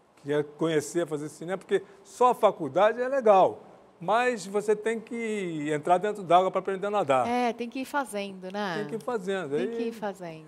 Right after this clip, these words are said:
Speaker 1: aí pra mim foi um, uma, uma escola, claro que, é, o gosto era, é,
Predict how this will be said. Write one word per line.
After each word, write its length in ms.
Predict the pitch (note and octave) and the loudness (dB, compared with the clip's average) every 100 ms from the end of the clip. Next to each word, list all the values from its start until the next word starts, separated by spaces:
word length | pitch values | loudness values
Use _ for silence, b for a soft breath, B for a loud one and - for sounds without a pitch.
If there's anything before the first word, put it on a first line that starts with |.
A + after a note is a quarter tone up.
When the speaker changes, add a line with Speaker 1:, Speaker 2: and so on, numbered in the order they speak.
| F3+ | -6
Speaker 1:
aí 100 | F3+ | -4
pra 200 | F#3+ G#3 | -4 -4
mim 160 | A#3 | -6
foi 180 | A3+ A#3+ | -4 -2
um, 260 | B3+ A#3+ A3 B B B _ | -2 -4 -6 B B B _
uma, 300 | F#3+ F#3+ F3 | -8 -6 -4
uma 200 | E3+ E3+ | 0 2
escola, 580 | D#3+ - D#3 F3+ G#3 C#3+ | 0 0 4 6 6 4
claro 380 | - C#3+ F3+ D3+ | 0 4 4 4
que, 240 | D3 C#3+ C3 B2+ | -4 -6 -4 -4
é, 240 | C3+ C#3+ C#3 | -4 -2 -2
o 480 | C#3 C3 B2+ A#2+ A#2 | -4 -8 -10 -10 -12
gosto 340 | A2 E3+ - D#3 | -2 0 2 0
era, 140 | C3+ A#2+ | 0 0
é, 180 | C3 | -2